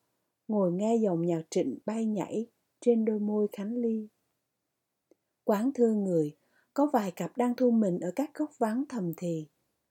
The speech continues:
Tôi chờ cà phê bằng những ngụm thuốc lá. Lâu rồi, những ngụm khói vô tri này đã trở thành bằng hữu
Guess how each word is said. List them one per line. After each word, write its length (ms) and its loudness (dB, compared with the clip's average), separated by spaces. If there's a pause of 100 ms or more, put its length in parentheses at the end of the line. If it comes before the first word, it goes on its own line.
(420)
Tôi 300 4
chờ 200 4
cà 180 0
phê 360 4
bằng 240 0
những 200 2
ngụm 240 2
thuốc 180 -4
lá. 360 -4 (1120)
Lâu 260 2
rồi, 360 2 (320)
những 180 6
ngụm 240 4
khói 280 0
vô 280 6
tri 220 4
này 260 2
đã 180 2
trở 180 6
thành 260 -4
bằng 220 -2
hữu 380 -2